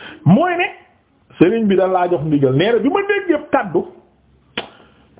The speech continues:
ah, tuxawwiftu de minhu. Ba ma nar a dem, waaye nag ma fàttale ko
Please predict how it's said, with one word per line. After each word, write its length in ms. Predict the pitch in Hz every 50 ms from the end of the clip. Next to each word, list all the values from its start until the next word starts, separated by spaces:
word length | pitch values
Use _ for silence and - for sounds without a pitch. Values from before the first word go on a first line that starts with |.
| - _ _ _ _ -
ah, 600 | 123 147 185 220 247 262 269 277 277 285 294 294 - - - - - _ - - -
tuxawwiftu 680 | - 156 - 160 151 143 143 139 135 135 - - 123
de 120 | 117 98 - - - - - - -
minhu. 440 | 104 117 151 151 139 113 90 87 - - _ _ _ _ _ _ _ _ _ _ _ _ _ -
Ba 160 | 113 143 165
ma 120 | 202 240 247
nar 160 | 247 247 247
a 60 | 240
dem, 300 | 220 214 214 208 262 320 - - - _ _ -
waaye 340 | - 113 123 127 131 131 127
nag 120 | 127 127
ma 140 | 127 131 131
fàttale 460 | 120 - 147 139 - - 120 117 - -
ko 200 | - - -